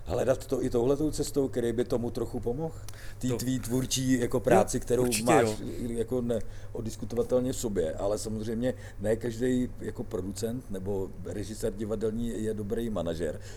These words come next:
Speaker 1: což možná i ty seš, ale není to, není to v rámci
Speaker 2: Nevím,
Speaker 1: jako
Speaker 2: no.
Speaker 1: asi těch pracovních možností schopný jako, jako schopný člověk obsáhnout komplet, jo. Tak jestli by jako nestálo za to,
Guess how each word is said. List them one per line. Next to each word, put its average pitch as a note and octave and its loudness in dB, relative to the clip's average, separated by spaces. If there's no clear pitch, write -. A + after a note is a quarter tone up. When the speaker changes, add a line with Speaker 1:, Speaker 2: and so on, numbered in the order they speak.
Speaker 1:
což A#2+ 2
možná A#2+ 2
i B2+ -2
ty - -2
seš, G#2 -2
ale A2+ 2
není A2 0
to, C3 0
není B2 0
to C#3+ 4
v B2+ 4
rámci A#2+ 4
Speaker 2:
Nevím, C3 6
Speaker 1:
jako A#2+ 2
Speaker 2:
no. B2+ 2
Speaker 1:
asi A#2+ 0
těch C#3+ -2
pracovních A#2+ 0
možností B2 -2
schopný B2 -2
jako, - -4
jako A#2 0
schopný - -6
člověk B2 -4
obsáhnout A#2+ -2
komplet, - -6
jo. - -10
Tak F#2+ -4
jestli A#2 -2
by C3 2
jako C3 4
nestálo B2 0
za G#2+ -2
to, B2 -2